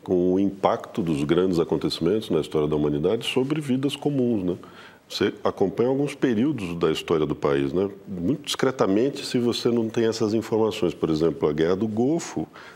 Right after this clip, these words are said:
tá acontecendo ali no paralelo. O assassinato do Rabin também, né? As negociações com Arafat, ah, os protestos contra a ocupação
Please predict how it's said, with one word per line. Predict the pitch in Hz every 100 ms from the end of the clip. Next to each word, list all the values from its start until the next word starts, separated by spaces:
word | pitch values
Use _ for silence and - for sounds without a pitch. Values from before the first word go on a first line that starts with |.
| -
tá | 87
acontecendo | - 98 110 - 110 110
ali | 110
no | 117
paralelo. | 127 123 123 113 110 110 110 - - - -
O | 87
assassinato | - 92 - 85 80 78
do | 80 73 76
Rabin | 73 87 92 95 95 98 -
também, | 80 76 90 101 104
né? | 92 98 80
As | 73
negociações | 82 78 - 80 - 87 -
com | 80
Arafat, | 76 76 - 95 107 104 90 - - - -
ah, | 82 -
os | 87 85
protestos | - 87 90 82 - - 71 - - - - - - -
contra | 101 101 87
a |
ocupação | 85 87 - - 95 101